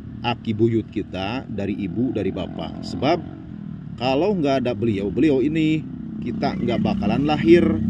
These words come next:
Jadi kita diwajibkan berjarah, diwajibkan berdoa. Jarahlah.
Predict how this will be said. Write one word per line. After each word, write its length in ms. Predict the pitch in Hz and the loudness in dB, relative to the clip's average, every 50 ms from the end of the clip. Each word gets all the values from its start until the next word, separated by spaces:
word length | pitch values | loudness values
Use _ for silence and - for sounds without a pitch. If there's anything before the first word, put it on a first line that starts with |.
| - - - - - - - - - - - - - - - - - - - - | -2 -2 -4 -4 -4 -4 -2 0 0 2 2 2 2 2 2 2 0 0 -2 -2
Jadi 160 | 107 110 120 147 | 0 0 0 0
kita 560 | - - - - - - 139 147 147 - - | 0 0 -2 -2 -2 0 0 0 0 -2 -2
diwajibkan 1040 | - 123 120 117 113 107 107 110 139 - - - - 147 147 147 147 151 147 147 - - - - - - - - - - | -2 -2 0 0 -2 -2 -2 -2 -2 -2 -2 -4 -4 -2 -2 0 -2 -4 -6 -8 -10 -10 -10 -10 -10 -8 -8 -8 -6 -4
berjarah, 960 | 123 123 117 120 104 - - - 113 110 98 87 85 - 85 85 85 82 - - - - - - - - - | -2 0 0 0 -2 -4 -4 -6 -4 -4 -4 -4 -6 -8 -8 -8 -8 -8 -10 -12 -14 -14 -14 -14 -14 -14 -12
diwajibkan 960 | - - 104 98 104 98 - - 127 135 127 - - 135 135 143 143 147 139 98 | -6 -4 -2 -2 -2 -4 -2 2 2 2 2 0 0 0 2 2 2 0 -2 -2
berdoa. 1200 | 92 104 135 139 120 117 113 107 - - - 120 107 98 90 85 87 - - - 95 92 90 - - - - - - - - - - - - - - - - - - - - - - - - - - - - - | 2 4 6 6 6 4 0 -2 -4 -4 -2 -2 0 0 -2 -4 -6 -8 -12 -12 -10 -10 -10 -10 -14 -18 -18 -18 -18 -20 -20 -20 -20 -20 -20 -20 -18 -18 -18 -18 -18 -18 -18 -16 -16 -16 -16 -16 -14 -14 -14 -8
Jarahlah. 800 | - - 127 117 107 104 98 - - - - - 104 107 90 - | -4 -2 0 0 0 -2 -4 -6 -8 -10 -6 -4 -4 -4 -4 -6